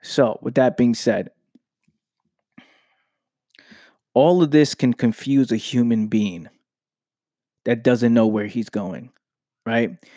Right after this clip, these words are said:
A human being that doesn't have a direction in life, all of this stuff, all the marketing, being pulled in all these different directions can confuse a human being who does not take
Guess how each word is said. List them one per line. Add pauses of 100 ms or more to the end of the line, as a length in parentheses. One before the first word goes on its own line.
(200)
A
human
being
that
doesn't
have (2000)
a
direction
in
life,
all
of
this
stuff,
all
the
marketing, (420)
being
pulled
in
all
these
different
directions
can
confuse
a
human
being
who
does
not
take